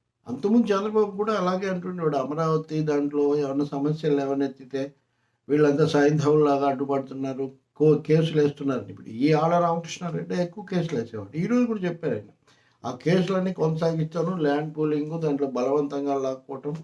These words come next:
ఇట్లాంటి వాటిని అప్పుడు అభ్యంతరం చెప్పాము, ఇప్పటికి కూడా అవి తప్పులుగానే ఉంటాయని." అందువల్ల ఇక్కడ more than meets the eye అన్నట్టుగా పైకి కనిపిస్తున్న దాన్ని మించినటువంటి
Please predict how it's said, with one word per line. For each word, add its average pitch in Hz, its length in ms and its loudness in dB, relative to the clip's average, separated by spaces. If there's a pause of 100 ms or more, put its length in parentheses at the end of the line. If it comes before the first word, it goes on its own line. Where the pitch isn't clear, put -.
(500)
ఇట్లాంటి 151 360 2
వాటిని 156 380 2
అప్పుడు 143 260 0
అభ్యంతరం 151 480 0
చెప్పాము, 160 420 0
ఇప్పటికి 180 380 -2
కూడా 170 180 -2
అవి 170 120 0
తప్పులుగానే 147 640 -2
ఉంటాయని." 131 560 -6 (540)
అందువల్ల 180 260 2
ఇక్కడ 180 500 2
more 156 220 0
than 165 260 0
meets 156 300 2
the 147 160 2
eye 151 100 4
అన్నట్టుగా 143 320 0
పైకి 196 400 -2
కనిపిస్తున్న 175 460 -4
దాన్ని 156 320 -4
మించినటువంటి 165 1400 -4